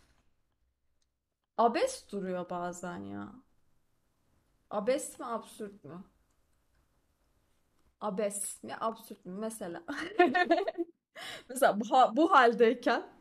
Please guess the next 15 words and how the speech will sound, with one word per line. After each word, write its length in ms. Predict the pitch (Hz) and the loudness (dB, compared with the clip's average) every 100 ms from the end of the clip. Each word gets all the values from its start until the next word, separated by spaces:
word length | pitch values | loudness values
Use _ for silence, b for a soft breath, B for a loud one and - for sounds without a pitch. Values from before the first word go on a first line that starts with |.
| _ _ | _ _
kalkıp 680 | - 254 247 254 349 339 - _ B B B B B _ _ _ _ _ _ _ _ - | -2 0 0 -2 -6 -6 -14 _ B B B B B _ _ _ _ _ _ _ _ 0
böyle, 720 | 240 233 214 220 311 - _ | 4 6 4 2 0 -8 _
e, 720 | 202 196 202 202 202 202 196 190 185 - _ | -4 -2 -2 -2 -2 -2 -4 -8 -10 -16 _
babaannesiyle 960 | 202 208 226 247 277 302 - 254 226 208 | -2 2 4 4 2 -2 -2 -2 -2 -4
büyümüş 440 | 214 214 247 - | -8 -10 -14 -12
bir 160 | 226 226 | -12 -6
çocuk 380 | 254 233 220 | -6 -6 -8
gibi, 340 | - 220 226 330 _ _ _ _ | -10 -8 -8 -10 _ _ _ _
bir 80 | 226 | -8
genç 400 | 196 220 247 - | -4 -4 -6 -10
gibi 180 | 214 220 | -12 -8
konuşmak 680 | - 202 202 - 294 - _ _ _ _ _ _ _ _ | -6 -6 -8 -10 -12 -14 _ _ _ _ _ _ _ _
garip 260 | 214 226 | -10 -8
geliyor 260 | 202 170 160 | -8 -6 -8
bana. 240 | - - | -10 -16